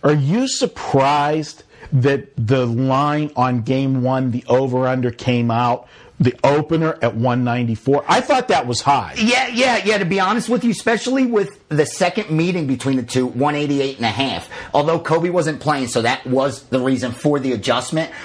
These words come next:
Speaker 2: But since the first game was one ninety-four and a half, their first meeting, it didn't even come close. The second one didn't even come close. I'm a little surprised it was that high. I, I agree, and that's why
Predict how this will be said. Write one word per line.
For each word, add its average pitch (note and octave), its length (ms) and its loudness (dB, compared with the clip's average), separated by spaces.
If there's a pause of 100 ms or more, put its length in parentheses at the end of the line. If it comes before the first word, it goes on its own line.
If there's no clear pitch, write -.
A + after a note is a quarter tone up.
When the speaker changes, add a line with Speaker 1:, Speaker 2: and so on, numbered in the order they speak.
(140)
Speaker 2:
But C#3 160 0
since F#3 380 -2
the C3+ 160 0
first F3 380 -2
game D#3+ 360 -2
was D3+ 300 0
one A#2+ 180 -2
ninety-four G#2+ 500 -2
and G#2+ 80 -4
a G#2+ 40 -4
half, G#2 320 -4
their A2 100 2
first G#2+ 320 -2
meeting, G#2+ 360 -2
it A#2+ 120 -2
didn't D#3+ 140 -2
even C3 160 0
come A#2 200 -4
close. E3 460 -2 (220)
The - 100 0
second F3+ 360 -2
one B2+ 180 -2
didn't D3 180 -2
even C3+ 180 -2
come A#2+ 220 -2
close. F#3 560 -2 (180)
I'm E3 140 2
a F3 40 0
little F#3+ 160 -2
surprised D#3 400 -2
it C3 60 -4
was B2 140 -2
that B2 220 0
high. A2+ 260 -2
I, G#2+ 300 0
I - 40 0
agree, B2 320 -2
and A2+ 80 -4
that's A#2+ 180 -2
why C#3 260 0